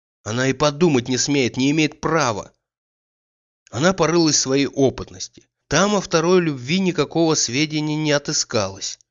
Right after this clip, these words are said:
Вспомнила про авторитеты тёток, старых дев, разных умниц, наконец, писателей, мыслителей о любви. Со всех сторон слышит неумолимый приговор: «Женщина истинно любит только однажды».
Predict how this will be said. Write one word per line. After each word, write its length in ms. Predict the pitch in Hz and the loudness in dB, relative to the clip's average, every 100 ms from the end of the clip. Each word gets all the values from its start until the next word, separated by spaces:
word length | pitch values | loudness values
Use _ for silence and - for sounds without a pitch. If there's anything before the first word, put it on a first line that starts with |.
| _ _ _ - | _ _ _ -16
Вспомнила 560 | - 170 151 123 113 | -6 0 2 2 0
про 260 | 110 113 117 | -2 -4 -4
авторитеты 720 | 113 123 123 123 120 120 107 | -2 -2 -2 -2 -4 -2 -6
тёток, 640 | - - 147 160 165 - - - | -6 -2 0 2 -2 -4 -14 -10
старых 460 | - 117 107 101 107 | -4 0 0 -2 -8
дев, 480 | 113 135 151 - _ | 0 2 2 -2 _
разных 460 | 120 123 117 107 - | -4 -4 -4 -8 -4
умниц, 640 | 131 165 175 160 - - | 0 0 0 -2 -6 -14
наконец, 360 | 110 123 120 - | -10 -6 -6 -8
писателей, 840 | - 120 - 120 143 175 160 151 - - | -8 -4 0 0 -2 -4 -4 -6 -10 -4
мыслителей 680 | 135 - 143 139 107 104 98 | -2 0 0 -2 -4 -4 -4
о 40 | |
любви. 580 | 104 104 110 131 170 - _ _ _ _ _ | -6 -10 -8 -8 -8 -12 _ _ _ _ _
Со 140 | - 113 | -6 0
всех 240 | - 147 | 2 2
сторон 320 | - 165 196 | 2 2 2
слышит 500 | - 190 180 185 - _ _ | 2 2 2 0 -6 _ _
неумолимый 600 | 120 135 139 147 202 185 175 | -2 0 2 2 2 0 0
приговор: 560 | 170 156 151 120 95 _ _ - | 0 4 4 4 -2 _ _ -18
«Женщина 880 | 95 101 113 143 135 - 135 139 135 | -12 -6 -2 0 -2 -4 -2 0 -2
истинно 800 | - 156 156 - - 131 139 139 | -2 -6 -4 -4 -2 0 2 4
любит 560 | 135 170 147 156 - | 6 6 4 0 0
только 500 | 139 156 147 - 139 | 2 4 2 -2 -4
однажды». 800 | 139 131 131 151 123 - - - | -4 -2 0 2 0 -4 -8 -20